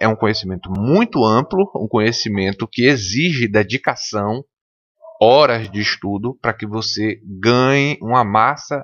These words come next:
de conhecimento, um arcabouço de conhecimento, e isso <coughs> é o que vai te fazer você acertar bastante questões. Como eu trabalho muito com questões aqui no canal,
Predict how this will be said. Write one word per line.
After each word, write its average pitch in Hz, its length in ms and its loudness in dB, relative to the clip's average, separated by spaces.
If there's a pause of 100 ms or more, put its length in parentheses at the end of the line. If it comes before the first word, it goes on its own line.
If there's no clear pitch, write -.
(160)
de 101 300 -6
conhecimento, 101 880 -4 (160)
um 104 60 0
arcabouço 107 840 0
de 95 80 -16
conhecimento, 98 600 -6 (420)
e 131 180 0
isso 113 280 -4 (1120)
<coughs> - 680 -4
é 131 80 4
o 135 40 2
que 170 140 -2
vai 123 220 2
te - 100 -12
fazer 110 500 -2 (1700)
você 101 240 -4
acertar 113 720 0 (160)
bastante 107 400 -2
questões. 87 480 -6 (1040)
Como 233 200 4
eu 214 40 2
trabalho 120 400 4
muito 123 280 -4
com 143 100 -8
questões 104 380 -2
aqui 95 160 0
no 98 80 -4
canal, 113 560 0